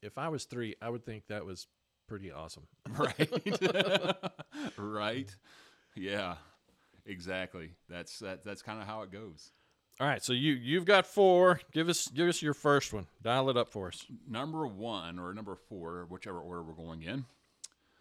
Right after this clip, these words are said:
Speaker 2: Um, I'm gonna pick slip, sleeping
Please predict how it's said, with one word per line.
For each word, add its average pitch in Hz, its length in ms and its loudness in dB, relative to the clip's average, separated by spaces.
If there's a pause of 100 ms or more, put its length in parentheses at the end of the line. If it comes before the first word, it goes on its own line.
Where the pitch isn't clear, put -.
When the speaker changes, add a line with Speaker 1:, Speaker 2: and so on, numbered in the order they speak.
(440)
Speaker 2:
Um, 92 640 -4 (960)
I'm 139 200 -4
gonna 151 160 -2
pick 120 280 -6
slip, 127 360 -4 (140)
sleeping 107 680 -2